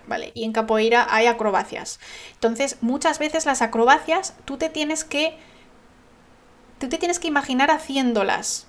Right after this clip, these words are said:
¿vale? En plan, tienes que pensarlas muchas veces, en plan, mano derecha, mano izquierda, ahora empujo este músculo para acá, y tú puedes practicar las cosas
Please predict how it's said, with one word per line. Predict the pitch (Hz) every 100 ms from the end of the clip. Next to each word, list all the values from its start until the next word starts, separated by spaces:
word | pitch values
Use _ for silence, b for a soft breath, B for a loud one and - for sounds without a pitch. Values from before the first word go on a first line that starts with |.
| - 233
¿vale? | 220 208 262
En | 226
plan, | 240 220 214 208 - - - - - - - - - -
tienes | 254 269
que | -
pensarlas | 262 233 214 277 277 262 220
muchas | 233 226 220
veces, | 214 208 -
en | 214
plan, | 220 208
mano | 220 285
derecha, | 294 294 294 285 277
mano | 226 240 294
izquierda, | 302 - 285 277 277
ahora | 269 247 247 262
empujo | 262 269 247 269
este | 254 269
músculo | 262 254 247 247
para | 254 254
acá, | 262 254
y | 240 220
tú | 247
puedes | 285 302 302
practicar | 285 269 254 269 277
las | 269
cosas | - 285 320